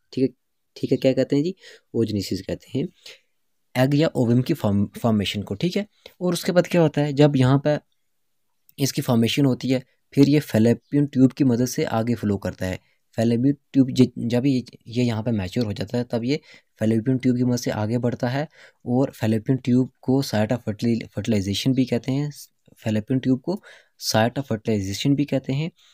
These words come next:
और, अ, आपने कई बार सुना होगा, जब नसबंदी वगैरह कर, कर देते हैं पॉपुलेशन कंट्रोल की वजह से, तो उस, जब वो लड़कियों में नसबंदी की जाती है, तब उसको ट्यूबोक्टोमी कहते हैं, और जब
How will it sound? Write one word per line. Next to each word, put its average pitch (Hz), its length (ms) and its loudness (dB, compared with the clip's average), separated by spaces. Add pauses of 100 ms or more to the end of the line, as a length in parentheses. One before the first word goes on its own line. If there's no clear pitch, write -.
(320)
और, 127 280 6 (540)
अ, 117 220 4
आपने 120 300 0
कई 127 220 -2
बार 123 140 0
सुना 113 240 -6
होगा, 117 180 -2
जब 110 140 -4 (340)
नसबंदी 110 500 -2
वगैरह 104 300 -2 (640)
कर, 110 120 -2 (840)
कर 120 120 2
देते 113 260 -2
हैं 120 240 -4 (800)
पॉपुलेशन 117 560 -2 (220)
कंट्रोल 107 380 0
की 104 140 -6
वजह 104 180 0
से, 170 200 -4 (400)
तो 123 280 -2 (420)
उस, - 420 -4
जब 139 280 4 (100)
वो 139 380 -2 (160)
लड़कियों 110 460 -2
में 151 180 -4
नसबंदी 117 480 -4
की 117 180 -2
जाती 104 280 -4
है, 139 100 -6
तब 131 220 -8
उसको 160 340 -8 (540)
ट्यूबोक्टोमी 151 460 4
कहते 156 240 -2
हैं, 160 220 -4
और 135 100 -2
जब 147 240 0